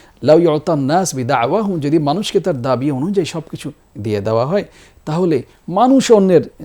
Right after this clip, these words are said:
জীবন আর সম্পদকে দাবি করে বসবে। কখনো এত বিপজ্জনক এক কাজ আমরা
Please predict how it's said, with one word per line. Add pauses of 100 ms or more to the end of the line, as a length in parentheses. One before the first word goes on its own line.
জীবন
আর
সম্পদকে (180)
দাবি
করে
বসবে। (500)
কখনো (280)
এত
বিপজ্জনক (440)
এক
কাজ
আমরা